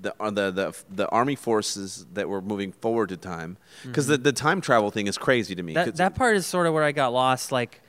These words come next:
Speaker 2: that whole, and I think part of that's what I was saying before about Nolan is I don't like the way he films things, 'cause he starts to just edit it weird, and,
Speaker 1: He started
Speaker 2: like
Speaker 1: losing me on the, uh, the, the, the, the, the World War Two movie or World War One movie, was it?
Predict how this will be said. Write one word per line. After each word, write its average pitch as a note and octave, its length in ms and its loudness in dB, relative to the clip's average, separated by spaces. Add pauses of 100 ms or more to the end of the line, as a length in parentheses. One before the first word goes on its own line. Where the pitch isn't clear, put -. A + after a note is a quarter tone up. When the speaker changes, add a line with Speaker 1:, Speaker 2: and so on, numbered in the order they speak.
(360)
Speaker 2:
that C3+ 200 4
whole, D3 520 2
and D#3 120 2
I D#3 80 4
think F#3+ 240 -2
part D#3+ 200 4
of D#3+ 60 2
that's C#3 220 2
what C#3+ 100 0
I C3+ 40 4
was B2 100 -2
saying C3 220 -6
before B2 260 -4
about A2+ 280 -2
Nolan A#2+ 420 -2
is G#2+ 140 -6
I A#2+ 80 0
don't A#2 140 -4
like A#2 220 -4
the A#2+ 80 -4
way A#2 100 -2
he A2+ 100 -8
films A2+ 480 -8
things, A#2+ 480 -10 (520)
'cause B2 100 -6
he C3+ 100 -4
starts D3+ 380 0
to D3+ 80 -8
just C#3 240 -4
edit A#2+ 300 -6
it C3+ 140 -4
weird, C#3 420 -4
and, B2 140 -10
Speaker 1:
He B2 40 -6
started A#2+ 220 0
Speaker 2:
like A2+ 60 -4
Speaker 1:
losing A#2 220 -4
me G#2 120 -2
on F#2+ 120 -4
the, F2+ 200 -2
uh, E2 340 -4
the, E2 460 -10 (180)
the, D#2+ 300 -14 (500)
the, F#2 120 -2
the, F2 180 -4
the E2+ 120 -10
World G2+ 220 0
War G2+ 100 0
Two A2+ 220 -8
movie B2+ 200 -6
or F#2 140 -6
World G2 180 -4
War G2 100 -2
One G#2+ 160 -6
movie, C#3 240 -10 (200)
was A2+ 160 -12
it? C3+ 140 -8